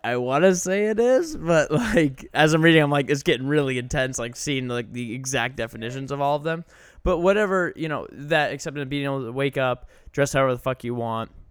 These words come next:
that any of the social construct stuff that we have established, that this is a boy toy, that this is a girl toy, that these are boy clothes, that this is a girl clothes, that these are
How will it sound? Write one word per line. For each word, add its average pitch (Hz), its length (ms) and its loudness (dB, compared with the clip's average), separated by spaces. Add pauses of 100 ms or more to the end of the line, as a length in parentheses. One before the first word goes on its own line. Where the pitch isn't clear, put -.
(140)
that 127 160 0
any 147 200 2
of 139 60 -2
the 131 80 -4
social 135 300 -6
construct 123 540 -2
stuff - 280 -2
that 92 200 -2
we 127 360 -6
have 110 220 -4
established, 107 640 -2
that 95 120 -12
this 120 160 -8
is 123 60 -10
a 123 80 -6
boy 135 280 0
toy, 101 280 -6
that 87 80 -14
this 113 180 -12
is 117 120 -10
a 135 60 -8
girl 131 280 -2
toy, 87 260 -8
that 87 100 -12
these 117 180 -10
are 127 60 -4
boy 147 300 2
clothes, 104 320 -10
that - 60 -20
this 113 160 -12
is 117 120 -12
a 131 60 -8
girl 127 300 -2
clothes, 98 340 -8
that 110 80 -18
these 123 200 -8
are 120 120 -2